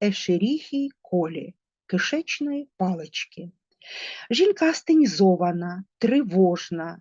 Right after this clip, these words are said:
насторожена. Її професія —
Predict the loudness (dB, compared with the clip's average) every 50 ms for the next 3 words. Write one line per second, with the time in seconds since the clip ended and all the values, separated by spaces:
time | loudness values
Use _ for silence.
0 | _ _ 0 0 2 2 -2 -4 -2 -2 -2 0 2 4 4 4 4 2 -2 -6
1 | -6 -6 -6 -8 -12 -12 -12 -14 -20 _ _ _ _ _ -20 -20 -20 -10 _ 0
2 | 0 2 2 0 0 2 0 0 0 0 0 -2 0 -2 -4 -2 0 2 2 2
3 | 0 -2 -6